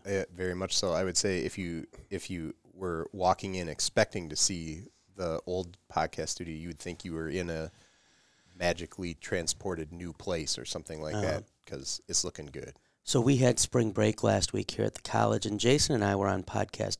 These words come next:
Speaker 2: business. Um, we were in Italy trying to drum up our audience there,
Speaker 1: Right.
Speaker 2: um, for Let the Bird Fly. And I really do think we're gonna see our Italy numbers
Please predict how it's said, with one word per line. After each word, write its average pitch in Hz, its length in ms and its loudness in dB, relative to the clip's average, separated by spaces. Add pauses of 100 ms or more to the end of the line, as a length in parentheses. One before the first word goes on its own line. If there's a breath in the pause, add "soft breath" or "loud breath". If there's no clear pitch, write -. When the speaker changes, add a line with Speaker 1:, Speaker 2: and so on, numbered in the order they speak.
Speaker 2:
business. 107 500 2 (720 soft breath)
Um, 98 260 4
we 101 140 4
were 110 100 6
in 131 100 4
Italy 95 440 2 (240)
trying 98 340 -2
to 95 520 -6
drum 101 280 2
up 98 160 0
our 104 220 -2
audience 98 600 0 (260)
there, 101 420 0 (320 soft breath)
Speaker 1:
Right. 76 220 -6 (100)
Speaker 2:
um, 101 280 2
for 110 240 4
Let 98 180 2
the - 40 -10
Bird 104 200 2
Fly. - 140 6
And 151 80 10
I 135 60 10
really 120 260 6
do 110 180 0
think 98 400 -4
we're 104 100 0
gonna 101 200 0
see 98 280 -2
our 101 160 -4
Italy 101 280 -4
numbers 95 560 -4